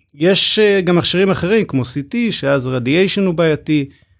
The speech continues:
אה, ויש מה שקוראים לו טכנולוגיות E G. E G זו טכנולוגיה יחסית ותיקה, שמה שהיא מודדת, ברגע שאנחנו מפעילים את המוח,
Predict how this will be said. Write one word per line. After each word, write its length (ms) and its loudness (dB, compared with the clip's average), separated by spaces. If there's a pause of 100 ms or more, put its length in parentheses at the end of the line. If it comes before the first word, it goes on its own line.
(120)
אה, 320 2
ויש 460 2
מה 180 0
שקוראים 460 -2
לו 80 0
טכנולוגיות 420 0
E 240 0
G. 40 -2 (280)
E 200 -8
G 40 -4 (180)
זו 140 -8
טכנולוגיה 600 -4 (100)
יחסית 440 -18
ותיקה, 360 -6 (720)
שמה 320 2
שהיא 160 2
מודדת, 560 2 (120)
ברגע 400 -4
שאנחנו 400 2
מפעילים 580 0
את 120 -8
המוח, 380 -16